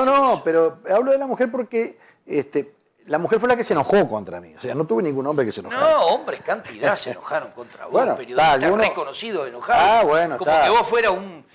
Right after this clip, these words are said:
Speaker 1: un, ¿cuál fue la palabra utilizada ya?
Speaker 2: Está, pero una cosa es desde
Speaker 1: Una
Speaker 2: afuera y otra
Speaker 1: bestia.
Speaker 2: cosa es sentirse.
Speaker 1: Sí, pero yo siento que te,
Speaker 2: Está
Speaker 1: se
Speaker 2: bien.
Speaker 1: te crucificó demasiado.
Speaker 2: Sí,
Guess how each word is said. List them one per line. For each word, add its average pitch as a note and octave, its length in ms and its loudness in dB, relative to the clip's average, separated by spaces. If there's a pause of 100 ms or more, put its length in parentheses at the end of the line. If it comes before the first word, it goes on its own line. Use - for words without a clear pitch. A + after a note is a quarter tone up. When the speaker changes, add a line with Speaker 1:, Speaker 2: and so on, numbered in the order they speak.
(380)
Speaker 1:
un, D#3 640 -16 (800)
¿cuál F3+ 180 -4
fue G3 200 -2
la E3+ 140 -6
palabra D#3+ 440 -2
utilizada D3+ 540 -8
ya? D3 60 -4
Speaker 2:
Está, D3+ 180 0
pero F#3 100 0
una G#3+ 160 2
cosa G#3+ 180 0
es G#3+ 80 2
desde F3+ 140 2
Speaker 1:
Una E3+ 80 6
Speaker 2:
afuera G3 320 2
y G#3 80 6
otra F3 160 2
Speaker 1:
bestia. C#3+ 120 -6
Speaker 2:
cosa D#3 120 0
es F3 80 -2
sentirse. C#3 600 -4
Speaker 1:
Sí, G#3 440 -8
pero E3 140 -14
yo F#3+ 180 -12
siento G#3 340 -10
que - 120 -14
te, - 120 -14
Speaker 2:
Está - 540 -8
Speaker 1:
se F3 80 2
Speaker 2:
bien. C4+ 140 4
Speaker 1:
te - 120 0
crucificó D#3+ 600 -8
demasiado. D#3 500 -4
Speaker 2:
Sí, D#4+ 240 6